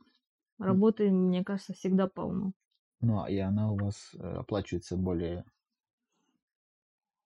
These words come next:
Speaker 1: ну, более серьёзно, нежели у нас?
Speaker 2: М, ну, естественно, зарплата больше, чем здесь, но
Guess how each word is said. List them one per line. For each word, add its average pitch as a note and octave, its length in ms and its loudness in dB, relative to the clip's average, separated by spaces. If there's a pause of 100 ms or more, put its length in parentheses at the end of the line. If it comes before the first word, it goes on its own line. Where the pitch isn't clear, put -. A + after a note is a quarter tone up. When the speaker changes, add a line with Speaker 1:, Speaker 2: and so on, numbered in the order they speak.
(320)
Speaker 1:
ну, G#2+ 300 -2
более G2 260 2
серьёзно, F2+ 400 -2
нежели E2 360 -6
у E2 100 -8
нас? - 300 -10 (1700)
Speaker 2:
М, G3+ 680 10
ну, G#3 100 12
естественно, G3 920 4
зарплата G#3 480 0
больше, A3+ 320 8
чем G#3+ 240 10
здесь, F#3 340 6
но F3+ 280 -2